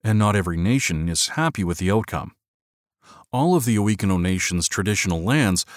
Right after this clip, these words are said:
lie within the protected boundaries of the Great Bear Rainforest. Today, the nation numbers around three hundred, with just forty to sixty at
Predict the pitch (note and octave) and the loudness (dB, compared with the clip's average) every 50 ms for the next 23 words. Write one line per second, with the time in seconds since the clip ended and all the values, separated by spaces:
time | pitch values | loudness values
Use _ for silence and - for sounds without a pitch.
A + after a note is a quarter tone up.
0 | - - - - A#2+ B2+ D#3+ G#3 A3+ G#3 F#3+ - D#3 C#3+ C3 A#2 - A2+ G2+ - | -20 -16 -8 -4 -2 0 2 2 2 0 0 0 0 0 0 0 0 -2 -2 0
1 | A2 G2+ - - F2 E2+ F#2 G#2+ A#2+ C3+ C#3+ B2 A2 F#2+ F2+ F2 E2+ - G2 F2 | -2 -2 -2 -6 -6 -2 0 2 2 2 2 2 0 0 0 0 0 -2 -2 -4
2 | F#2 F#2+ - - A2 A2+ G#2+ G2+ F#2+ F2 E2+ E2 G2 A#2+ B2 G#2+ - - D2+ C2+ | -6 -6 -2 0 0 0 0 0 -2 -2 0 0 2 2 2 0 -2 -4 -6 -6
3 | A#1+ - - - - _ _ _ _ _ _ _ _ - - - - _ - - | -4 -4 -4 -4 -6 _ _ _ _ _ _ _ _ -20 -20 -20 -16 _ -4 -2
4 | G#2+ G#2+ G#2 G#2 F#2 D#2 - _ _ _ - - - - G#2+ A2 A#2+ C#3 C#3+ - | 0 2 2 2 0 -2 -6 _ _ _ -20 -8 -2 0 2 4 4 2 2 2
5 | D#3 B2+ A2+ A2 G2+ G2 G2+ G2+ F#2 F#2 F#2+ F2+ F#2 F2 E2 E2 - - - A2 | 2 4 4 4 2 2 2 0 0 0 0 0 0 0 -2 -4 -6 -6 -6 -4
6 | G#2 F2+ E2 B2 D3 - D3+ G2+ D#2+ D2+ - _ - - - - - C3 A2+ - | -4 -2 -2 0 0 2 2 0 -2 -4 -8 _ -20 -20 -20 -10 -6 -6 -4 -2
7 | - C3+ A#2+ - - - - - C3 B2+ B2 A#2+ A2 - G2 E2+ - - - G#3 | -2 -2 -2 -2 -4 -6 -6 -4 -2 -2 0 -2 -2 -2 -2 -2 0 -2 -2 -2
8 | G#3 - - - F#2 F2+ F#2 | -2 -4 -2 -2 -2 -2 -2